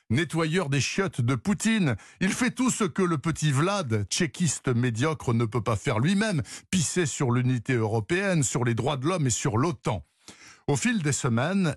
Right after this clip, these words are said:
Ed et Nat deviennent copains, presque amis, jusqu'au jour où le second découvre une autre facette du premier,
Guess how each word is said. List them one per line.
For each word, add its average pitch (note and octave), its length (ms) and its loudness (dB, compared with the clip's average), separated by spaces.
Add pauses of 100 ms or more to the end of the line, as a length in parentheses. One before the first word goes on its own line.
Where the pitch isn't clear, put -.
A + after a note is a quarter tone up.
Ed D3+ 420 0
et A#2 120 2
Nat C3+ 380 0
deviennent A#2+ 720 0
copains, B2+ 580 -2
presque F#3 380 -2
amis, A2 360 2 (480)
jusqu'au A2 460 0
jour A#2+ 380 -2
où G#2+ 80 2
le A2 120 2
second A2+ 600 0 (300)
découvre B2+ 600 0
une B2 180 2
autre G3+ 260 -2
facette G#2+ 500 -2
du F#2+ 100 0
premier, F#2 520 0